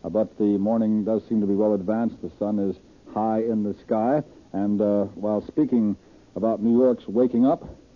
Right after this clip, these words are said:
you will probably want to know how New York's famous Times Square reacted to the news that the invasion has at last begun,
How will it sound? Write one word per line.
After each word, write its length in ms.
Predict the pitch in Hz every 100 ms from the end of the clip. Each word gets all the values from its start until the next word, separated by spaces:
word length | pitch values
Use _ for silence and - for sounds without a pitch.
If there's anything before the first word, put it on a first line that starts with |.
| - - - -
you 140 | 107
will 320 | 139 135 127 117
probably 420 | 160 160 135 131
want 240 | 123 123
to 60 | 110
know 240 | 135 156
how 320 | 127 123 127 110
New 180 | 120
York's 260 | 120 120 117 -
famous 300 | 123 120 113 - -
Times 440 | 123 120 117 -
Square 440 | - 139 127 104 95
reacted 540 | 107 113 107 - 101
to 80 | 95
the 80 | 101
news 380 | 113 139 135 110
that 240 | 113 -
the 160 | 107 104
invasion 440 | 101 123 120 110
has 220 | 101 117 107
at 100 | 101
last 260 | 107 104 -
begun, 440 | 98 95 156 180